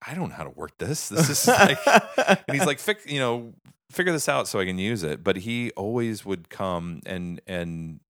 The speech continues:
Speaker 1: it, it wasn't like he was ever giving us inside information, but you would just get some of the coolest stories about he and Steve, and, and, um,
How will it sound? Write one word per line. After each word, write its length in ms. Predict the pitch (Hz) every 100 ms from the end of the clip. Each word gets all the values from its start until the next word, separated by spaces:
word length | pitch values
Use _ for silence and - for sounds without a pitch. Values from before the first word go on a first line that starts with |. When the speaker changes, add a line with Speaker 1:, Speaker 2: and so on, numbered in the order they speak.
| _ -
Speaker 1:
it, 120 | 92 80
it 80 |
wasn't 260 | 104 104 92
like 120 | 87
he 120 | -
was 180 | 82 78
ever 160 | 78 78
giving 200 | 78 78
us 120 | -
inside 460 | 85 80 80 78 73
information, 600 | 71 78 80 80 78 73
but 260 | 76 71 _ _ - - - _ -
you 260 | 98 92
would 80 | 95
just 180 | 92 92
get 120 | 107
some 160 | - 98
of 40 |
the 60 | 82
coolest 400 | - 104 98 85
stories 360 | - 85 82 76
about 280 | 73 76 78
he 120 | 78
and 160 | 78
Steve, 560 | - - 76 76 73 71
and, 320 | 76 73 73 -
and, 500 | 78 76 76 73 71
um, 520 | 73 73 71 71